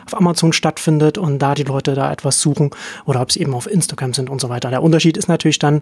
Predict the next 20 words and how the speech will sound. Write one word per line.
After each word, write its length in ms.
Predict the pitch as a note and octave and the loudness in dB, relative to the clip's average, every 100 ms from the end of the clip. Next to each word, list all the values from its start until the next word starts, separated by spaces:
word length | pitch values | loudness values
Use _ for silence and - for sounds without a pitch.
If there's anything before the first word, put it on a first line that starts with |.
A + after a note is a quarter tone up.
| - | 0
in 160 | G3+ C#3 | -2 2
welchem 220 | C#3 C#3+ | 0 0
Verhältnis 460 | C3 C#3+ D3 C3+ | 2 2 2 -2
man 180 | B2+ C#3 | -4 -6
als 380 | C3+ B2+ - - | -6 -8 -6 0
Nutzer 340 | D3 D#3 - | 2 4 2
dann 160 | C3+ C3+ | 0 0
zu 120 | - | 0
dieser 200 | - C#3 | 2 2
jeweiligen 560 | C3 C3 B2+ C3 C#3 D3 | 4 2 2 0 -2 -2
Plattform 500 | C#3 C3 - C3+ B2+ | 0 0 0 0 2
dann 180 | B2 B2 | 0 0
steht, 520 | - - D3+ C#3+ - | 0 0 4 2 2
ne? 140 | C#3+ | -4
Auf, 240 | F3+ C#3+ - | -2 -4 -4
bei 140 | C#3 | -4
Google 260 | B2+ G3 F3+ | 2 4 4
und 60 | |
bei 100 | C3+ | 2
Amazon 440 | D3+ D#3+ - D#3+ | 0 0 2 0